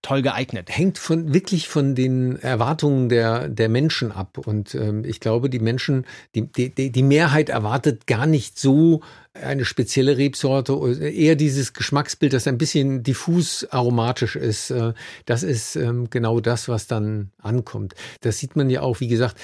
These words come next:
Speaker 2: Blanc de Noirs, äh, Rosés gelten ja auch, wir haben drüber gesprochen,
Speaker 1: Mhm.
Speaker 2: gemeinhin als Sommerwein, eben weil sie nicht so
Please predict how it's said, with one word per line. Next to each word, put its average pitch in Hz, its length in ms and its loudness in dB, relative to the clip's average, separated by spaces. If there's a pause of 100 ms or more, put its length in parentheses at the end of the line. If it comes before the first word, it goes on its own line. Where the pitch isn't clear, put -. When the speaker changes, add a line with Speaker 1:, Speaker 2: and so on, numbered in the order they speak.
(140)
Speaker 2:
Blanc 113 220 2
de 113 80 2
Noirs, 123 340 0
äh, - 60 -12
Rosés 110 840 2
gelten 131 300 2
ja 127 120 2
auch, 123 140 -2
wir 110 100 2
haben 107 140 0
drüber 107 220 0
gesprochen, 117 460 2
Speaker 1:
Mhm. 117 60 -6 (300)
Speaker 2:
gemeinhin 117 460 2
als 117 180 -4
Sommerwein, 117 480 0
eben 131 220 -2
weil 131 120 2
sie 120 120 0
nicht 135 180 0
so 131 680 4